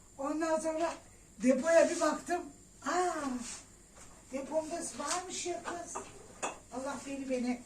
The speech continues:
<laughs> Sarı kızdan maden suyu aldım.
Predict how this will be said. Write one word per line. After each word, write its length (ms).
<laughs> 80
Sarı 320
kızdan 500
maden 400
suyu 280
aldım. 340